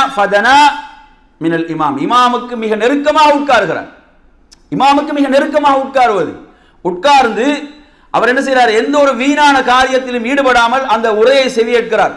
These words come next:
அல்லாஹ்வுடைய தூதர் சொன்னார்கள், அவர் வைக்கக்கூடிய ஒவ்வொரு எட்டுக்கும் அவர் ஒரு வருடம் அமல் செய்த நன்மை. கொஞ்சம் நினைச்சு பாருங்க இந்த செய்தியுடைய சிறப்பு.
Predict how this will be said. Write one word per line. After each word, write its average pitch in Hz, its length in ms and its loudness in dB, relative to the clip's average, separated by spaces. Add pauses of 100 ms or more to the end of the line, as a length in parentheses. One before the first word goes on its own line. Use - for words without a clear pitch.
(840)
அல்லாஹ்வுடைய 247 500 0
தூதர் 254 220 2
சொன்னார்கள், 226 240 0
அவர் 202 260 0
வைக்கக்கூடிய 240 580 -2
ஒவ்வொரு 269 480 2
எட்டுக்கும் 294 720 -2 (800)
அவர் 208 200 0
ஒரு 196 300 2
வருடம் 285 420 2
அமல் 262 220 0
செய்த 208 260 -2
நன்மை. 135 320 -8 (840)
கொஞ்சம் 180 220 -6
நினைச்சு 202 160 -4
பாருங்க 160 380 -4
இந்த 180 160 -8
செய்தியுடைய 180 320 -8
சிறப்பு. 147 400 -8